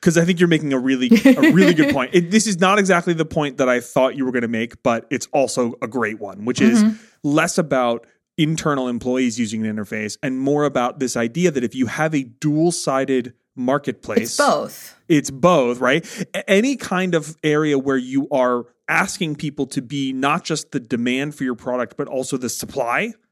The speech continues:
Speaker 1: for your product, you need to make sure that those supply side interfaces are really, really good. I think this, it, it's a fantastic point. The same thing,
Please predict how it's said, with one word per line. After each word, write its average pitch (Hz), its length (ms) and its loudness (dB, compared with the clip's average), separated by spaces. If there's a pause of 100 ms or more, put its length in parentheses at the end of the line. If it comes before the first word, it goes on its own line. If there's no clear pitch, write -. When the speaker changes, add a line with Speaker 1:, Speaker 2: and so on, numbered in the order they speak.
(120)
Speaker 1:
for - 180 -2
your 247 120 2
product, 247 460 -2 (160)
you 160 160 0
need 170 320 4
to - 80 -4
make 160 180 -2
sure 151 200 -2
that 135 160 -6
those 127 180 0
supply 135 540 -4
side 127 400 -6
interfaces 170 800 -6 (300)
are 139 220 4
really, 127 320 -2
really 117 300 -4
good. 110 320 -4
I 143 80 0
think 156 220 -4
this, 139 260 -2
it, 135 280 -4
it's 147 140 -4
a 143 60 -4
fantastic 160 760 -6
point. 120 300 -6 (380)
The 151 80 -4
same 202 220 2
thing, 175 300 0